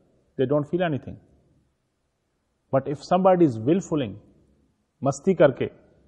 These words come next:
चीज़ों को नुकसान पहुंचा रहा है, that is dangerous, that is a disciplinary problem, because it is a reaction of something। You have to figure out what is wrong,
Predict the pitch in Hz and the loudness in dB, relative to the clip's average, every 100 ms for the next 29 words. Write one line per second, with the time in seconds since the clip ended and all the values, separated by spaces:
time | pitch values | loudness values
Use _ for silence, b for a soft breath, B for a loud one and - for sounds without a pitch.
0 | _ _ _ _ _ - 139 151 143 - | _ _ _ _ _ -6 -2 0 -2 -2
1 | 147 143 127 127 123 196 - _ _ _ | -2 -2 -2 0 0 -2 -8 _ _ _
2 | _ _ - 147 170 139 127 104 95 - | _ _ -14 -4 -2 0 -2 -4 -10 -18
3 | _ _ _ _ _ _ _ _ _ _ | _ _ _ _ _ _ _ _ _ _
4 | _ _ _ _ _ _ - 143 165 165 | _ _ _ _ _ _ -2 0 2 0
5 | 139 - - 135 135 120 101 - _ _ | -2 -6 -6 -2 0 0 -4 -12 _ _
6 | _ _ _ _ _ _ _ _ _ _ | _ _ _ _ _ _ _ _ _ _
7 | _ 127 131 151 214 - - _ _ _ | _ -2 4 6 4 2 -20 _ _ _
8 | _ _ _ _ _ _ - 123 135 156 | _ _ _ _ _ _ -10 -10 -2 0
9 | 151 240 - 302 233 202 175 131 95 - | 4 2 2 0 2 2 0 -2 -8 -14
10 | _ _ _ _ _ _ _ _ _ _ | _ _ _ _ _ _ _ _ _ _
11 | _ - 139 143 143 151 147 180 - - | _ 0 0 0 -2 2 4 4 0 -20
12 | - _ _ _ - 135 170 190 262 170 | -20 _ _ _ -4 -2 0 0 0 -2